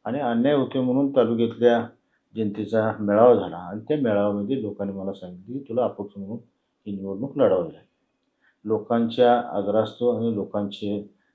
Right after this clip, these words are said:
कानोसा घेऊन ही निवडणूक दोन हजार एकोणीसशे मी लढवण्याचा प्रयत्न केला, आणि दोन हजार एकोणीसच्या निवडणुकीमध्ये मी अपक्ष असताना जवळपास तीस हजार मताचं, एकोणतीस हजार नऊ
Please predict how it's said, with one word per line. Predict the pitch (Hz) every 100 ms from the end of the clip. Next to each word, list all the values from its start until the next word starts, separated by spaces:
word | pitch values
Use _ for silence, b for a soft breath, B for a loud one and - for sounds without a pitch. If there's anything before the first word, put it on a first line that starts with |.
| _
कानोसा | - 107 139 143
घेऊन | 117 92 92 - _ _ -
ही | 135 120
निवडणूक | 113 107 107 120
दोन | 110 107
हजार | 101 104
एकोणीसशे | 107 90 104 95 - 95
मी | 95
लढवण्याचा | 90 90 90 82 -
प्रयत्न | - 160 _ _ 170
केला, | 165 - _ _ _ _
आणि | 104 107
दोन | 135 120 120
हजार | 113 127
एकोणीसच्या | 113 101 127 127 113 107
निवडणुकीमध्ये | 101 98 87 90 98 95 107
मी | 117 120
अपक्ष | - - 123 -
असताना | - - 92 90 _ _ _ _ _
जवळपास | 110 110 107 131 127
तीस | - 170 175 -
हजार | 113 123
मताचं, | 117 101 101 - 110 110 -
एकोणतीस | 101 - 107 101 110 104
हजार | 95 101 107
नऊ | 95 92